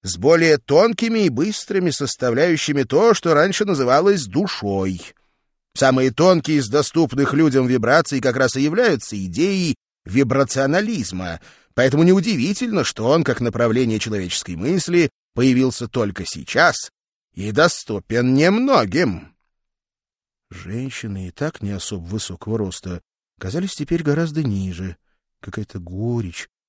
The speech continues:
появилась в складках у их губ. Но что же является задачей вибрационалистического искусства? Какой художественный принцип должен лежать в его основе?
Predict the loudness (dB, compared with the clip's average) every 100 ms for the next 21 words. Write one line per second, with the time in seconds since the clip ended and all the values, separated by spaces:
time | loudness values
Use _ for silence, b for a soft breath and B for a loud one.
0 | _ -6 -4 -2 -4 -6 -8 -10 -12 -10
1 | -10 -10 -14 -12 -10 -10 -12 -16 -18 -20
2 | _ _ _ _ _ _ _ _ _ _
3 | _ _ _ -2 2 2 2 -2 4 6
4 | 6 2 0 2 6 6 4 2 2 2
5 | 2 4 4 4 2 0 2 2 2 2
6 | 2 2 0 -2 -4 -4 -4 -4 -6 0
7 | 2 2 0 0 0 0 -2 -10 -12 -14
8 | b b b b b -2 2 4 4 4
9 | 0 2 0 0 -2 2 0 0 0 4
10 | 4 4 0 0 0 4 6 6 4 2
11 | 0 2 2 2 0 2 2 2 0 0
12 | 0 -4 -12